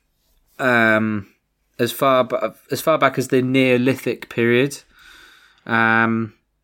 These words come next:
which is, like, I don't know, Bronze Age.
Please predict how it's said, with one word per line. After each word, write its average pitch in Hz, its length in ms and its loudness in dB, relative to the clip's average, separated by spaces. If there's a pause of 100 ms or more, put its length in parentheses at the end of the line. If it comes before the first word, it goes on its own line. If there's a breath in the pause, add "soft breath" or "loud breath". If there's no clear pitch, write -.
(480)
which 127 260 -2
is, 120 160 -2
like, 117 380 2
I 117 80 -4
don't 107 100 -8
know, 107 180 -2
Bronze 120 440 0
Age. 131 420 0